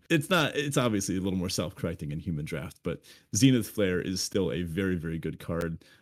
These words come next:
uh, although humans know to take cards that have,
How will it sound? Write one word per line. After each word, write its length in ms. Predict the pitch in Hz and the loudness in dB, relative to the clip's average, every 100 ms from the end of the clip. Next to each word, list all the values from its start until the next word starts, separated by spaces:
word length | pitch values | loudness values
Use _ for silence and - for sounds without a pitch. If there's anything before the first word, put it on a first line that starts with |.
| _ | _
uh, 80 | 78 | -4
although 280 | - 98 98 | 0 2 0
humans 480 | - 120 101 92 92 | 4 4 6 4 4
know 160 | 95 | 2
to 60 | 85 | 2
take 500 | - 92 - - - | -2 -4 -4 -14 -10
cards 340 | - 95 82 | 0 0 0
that 80 | 71 | -4
have, 320 | 82 76 - | -6 -8 -10